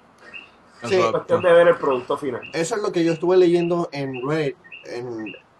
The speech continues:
Speaker 1: en el post de, de por qué la gente como que no debería de, cuando mencionaron esto, y mucha gente estuvo mencionando esto mismo de, de la credibilidad y, y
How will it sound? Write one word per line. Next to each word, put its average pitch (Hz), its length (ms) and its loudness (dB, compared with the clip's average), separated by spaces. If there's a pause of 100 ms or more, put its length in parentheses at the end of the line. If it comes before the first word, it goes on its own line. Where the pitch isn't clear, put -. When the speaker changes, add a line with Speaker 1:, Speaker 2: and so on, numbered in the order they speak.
(280)
Speaker 1:
en 113 160 -10
el 113 280 -6
post 139 300 -6
de, 123 540 -4 (600)
de 117 220 -6
por 113 160 -8
qué 120 100 -8
la 120 160 -2
gente 139 300 -6
como 127 180 -6
que 117 80 -6
no 117 140 -6
debería 123 300 -4
de, 131 320 -6
cuando 120 180 -8
mencionaron 120 600 -6
esto, 139 200 -6
y 120 80 0
mucha 127 300 -8
gente 143 220 -6
estuvo 131 420 -4
mencionando 123 600 -6 (520)
esto 131 300 -4
mismo 131 340 -2
de, 104 400 -8 (460)
de 123 160 -4
la 123 140 0
credibilidad 120 880 0
y, 117 280 -6 (420)
y 127 320 -10